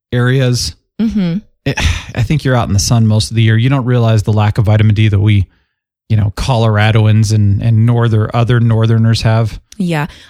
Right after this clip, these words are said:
Speaker 2: I think sometimes, though, we don't take advantage of it like we should. Like, I think
Speaker 1: Sure.
Speaker 2: people blame the weather for not going outside when it's like,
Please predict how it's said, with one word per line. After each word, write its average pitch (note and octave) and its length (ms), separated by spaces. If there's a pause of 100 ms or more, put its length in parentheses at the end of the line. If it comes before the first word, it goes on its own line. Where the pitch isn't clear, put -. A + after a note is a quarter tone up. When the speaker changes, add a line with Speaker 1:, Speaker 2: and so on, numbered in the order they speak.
Speaker 2:
I B3+ 120
think D5+ 220
sometimes, B3 580
though, B3 180
we G#3+ 240
don't E3 400
take F3+ 340 (240)
advantage D#3+ 600
of A3 140
it A#3 120
like A#3 200
we A#3+ 120
should. A#3+ 480
Like, F#3+ 160
I F3+ 100
think G3 240
Speaker 1:
Sure. G#3 140
Speaker 2:
people F#3+ 200
blame D3+ 360
the D3+ 120
weather D3 440
for D3+ 180
not C#3+ 240
going C#3+ 300
outside C3+ 500
when C3+ 160
it's - 220
like, A#2 320